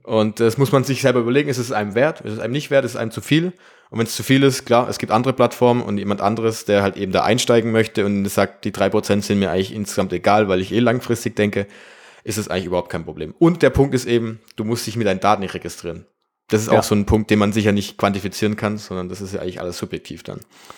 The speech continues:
Speaker 2: Vor allem war's das dann ja auch wirklich mit den drei Prozent.
Speaker 1: Genau.
Speaker 2: Bei anderen Plattformen ist es ja so, dass die Gebühren zwar niedriger sind,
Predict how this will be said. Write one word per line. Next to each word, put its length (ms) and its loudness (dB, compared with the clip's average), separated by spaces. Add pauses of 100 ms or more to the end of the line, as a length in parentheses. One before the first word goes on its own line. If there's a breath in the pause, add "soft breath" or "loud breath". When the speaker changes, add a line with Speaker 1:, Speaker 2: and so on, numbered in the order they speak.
(460 loud breath)
Speaker 2:
Vor 140 4
allem 220 4
war's 240 4
das 140 -6
dann 160 0
ja 100 4
auch 160 -2
wirklich 320 -2
mit 120 -8
den 120 -4
drei 220 -2
Prozent. 480 -2
Speaker 1:
Genau. 160 2
Speaker 2:
Bei 100 4
anderen 400 0
Plattformen 480 0
ist 120 -4
es 120 -4
ja 100 0
so, 200 0
dass 160 -2
die 100 -4
Gebühren 380 2
zwar 160 0
niedriger 420 2
sind, 380 -2